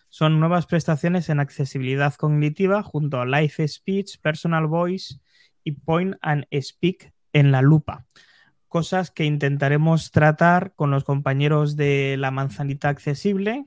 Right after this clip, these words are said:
que ellos ya lo han tratado en, en su podcast, han hablado de ello,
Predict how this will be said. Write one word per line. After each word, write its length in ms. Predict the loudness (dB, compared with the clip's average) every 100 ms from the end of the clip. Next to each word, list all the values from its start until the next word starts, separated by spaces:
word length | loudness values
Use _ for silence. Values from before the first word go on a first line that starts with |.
| -8
que 120 | -4
ellos 300 | 0 0 0
ya 160 | 0 0
lo 220 | 2 0
han 160 | 0
tratado 640 | -2 -4 0 0 0 -4 _ _ _ _ _ _ _
en, 460 | -4 -2 -2 -6 -8
en 180 | -6 -8
su 460 | -6 -6 -4 -4 -2
podcast, 420 | -2 -2 -6 -4
han 120 | -2
hablado 340 | -2 0 0 0
de 140 | 0
ello, 300 | 0 0 -4